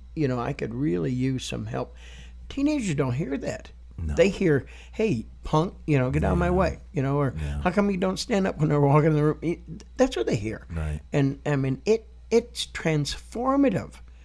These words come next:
Speaker 1: whenever you do something like that.
Speaker 2: Yeah. I'll tell you what they hear today. "You're lazy.
Speaker 1: Yeah.
Speaker 2: You don't work.
Speaker 1: Yep.
Speaker 2: You're no good. You're a whiner." You know,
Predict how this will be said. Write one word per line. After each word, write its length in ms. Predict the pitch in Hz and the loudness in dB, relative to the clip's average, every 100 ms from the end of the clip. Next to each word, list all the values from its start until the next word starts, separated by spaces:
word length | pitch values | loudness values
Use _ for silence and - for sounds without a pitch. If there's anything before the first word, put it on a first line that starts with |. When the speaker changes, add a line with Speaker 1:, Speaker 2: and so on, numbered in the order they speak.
| - - | -20 -4
Speaker 1:
whenever 260 | - 139 120 | 0 2 2
you 80 | 123 | 0
do 160 | 113 | -2
something 260 | 107 - - | -6 -6 -8
like 160 | 104 - | -8 -4
that. 60 | |
Speaker 2:
Yeah. 140 | 78 71 - | -4 -6 -4
I'll 100 | 113 | 0
tell 120 | 117 151 | 4 4
you 40 | |
what 100 | 127 | 4
they 80 | 113 | 4
hear 120 | 107 | 4
today. 380 | 98 95 85 71 - - | 2 2 0 -2 -8 -2
"You're 180 | 101 95 | 0 2
lazy. 520 | 92 92 90 101 104 - - - - | 2 0 -2 -4 -6 -14 -20 -18 4
Speaker 1:
Yeah. 180 | 151 113 | 6 8
Speaker 2:
You 60 | |
don't 180 | 107 87 | 6 4
work. 360 | 92 95 90 - - - - | 2 2 0 -8 -18 -10 -4
Speaker 1:
Yep. 220 | 160 - - | -4 -6 -4
Speaker 2:
You're 140 | 110 | 0
no 140 | 101 101 | 2 2
good. 440 | 90 85 82 78 76 - - - - | 0 0 0 -2 -10 -18 -20 -20 -12
You're 220 | 101 95 | -2 2
a 60 | 101 | 2
whiner." 560 | 92 82 80 80 80 - - - - - | 2 0 0 -2 -4 -8 -18 -20 -20 -8
You 120 | 92 | -4
know, 300 | 85 78 78 | -2 -2 -4